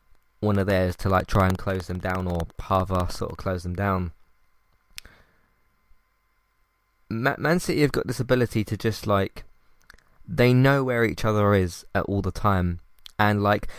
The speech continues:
let's just say for a random example, De Bruyne has got the ball, and Bernardo Silva is behind him, diagonal to his right. He'll know.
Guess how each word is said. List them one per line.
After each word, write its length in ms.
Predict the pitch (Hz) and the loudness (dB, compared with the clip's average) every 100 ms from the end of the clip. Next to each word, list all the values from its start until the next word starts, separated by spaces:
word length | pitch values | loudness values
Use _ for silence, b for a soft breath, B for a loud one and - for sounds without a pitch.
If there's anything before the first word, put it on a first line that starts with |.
| B | B
let's 240 | 160 175 - | 2 2 0
just 160 | 151 | 0
say 120 | 147 | 0
for 120 | 135 123 | 2 2
a 40 | |
random 260 | 120 117 107 | 4 4 4
example, 400 | 101 101 107 107 | 4 6 6 4
De 100 | 95 | 2
Bruyne 300 | 110 104 101 | 4 4 4
has 120 | 85 | 2
got 140 | - | -4
the 80 | - | -6
ball, 340 | - 90 87 - b b b - | -4 -2 -2 -8 b b b 2
and 560 | 104 104 101 98 98 - - _ _ - - - - - | 4 6 4 2 0 -8 -18 _ _ -20 -20 -20 -8 2
Bernardo 400 | 120 123 123 117 | 6 8 8 4
Silva 360 | - 113 107 | 4 4 4
is 140 | 107 101 | 2 2
behind 520 | 107 95 117 110 107 | -2 2 2 2 0
him, 200 | 107 101 | 0 0
diagonal 540 | 98 98 101 98 98 95 | 2 2 2 0 -4 -2
to 140 | 101 | -2
his 180 | 95 92 | -2 0
right. 280 | 92 85 113 | 0 0 0
He'll 160 | 127 | 0
know. 380 | 127 147 92 | 4 4 4